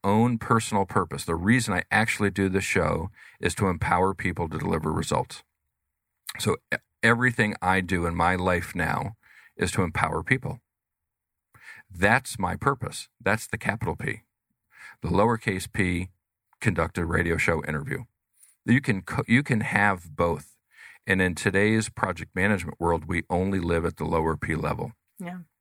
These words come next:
Speaker 1: What we wanna be able to do is every one of those executives who has a door closed, we need to let them know that we understand the big P. And we wanna be a change agent to help them achieve the big P. So we wanna invite them out to a lunch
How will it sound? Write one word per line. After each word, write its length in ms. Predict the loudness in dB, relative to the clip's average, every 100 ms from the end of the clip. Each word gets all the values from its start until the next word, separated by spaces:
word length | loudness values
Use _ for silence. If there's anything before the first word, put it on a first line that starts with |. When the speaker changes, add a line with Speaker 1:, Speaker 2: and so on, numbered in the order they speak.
| _ _ -16 0
Speaker 1:
What 180 | 0 2
we 80 |
wanna 300 | 0 2 2
be 80 | 0
able 140 | 0 -2
to 100 | -2
do 280 | 0 2
is 200 | 0 -2 -6 -18 -20 -8 0
every 200 | 0 2
one 180 | 2 4
of 80 |
those 220 | 4 2 0
executives 580 | -2 -2 0 0 0
who 100 | 2 0
has 120 | 0
a 60 |
door 240 | -2 0 0
closed, 440 | 2 2 2 -2 -12 -20 -20 -20 -4
we 240 | 2 4
need 240 | 6 4 4
to 60 |
let 180 | 2 0
them 160 | -2 0
know 220 | 0 0
that 160 | 0
we 160 | 0 0
understand 640 | 0 -2 -2 0 0 -2 -6 -6
the 120 | -2
big 260 | 0 -2
P. 280 | -4 -8 -10 _ _ _ _ _ _ -20 _ 0
And 240 | 0 2
we 160 | 4 4
wanna 320 | 4 2 0
be 220 | -4 -4
a 80 | -4
change 480 | -4 -2 -2 -2 -2
agent 400 | -2 -2 -4 -4
to 80 | -2
help 180 | 0 0
them 140 | -2
achieve 760 | -2 -4 2 2 4 0 -4 -12 _ _ _ -6
the 100 | -2
big 240 | -2 -2
P. 300 | -4 -6 -8 _ _ _ -20 -20 -20 _ _ -6
So 320 | 0 0 0
we 200 | 0 2
wanna 260 | 4 2 2
invite 380 | -2 0 -2 2
them 240 | 0 2
out 160 | 0 -2
to 160 | 0 0
a 20 |
lunch 440 | 0 -2 -6 -14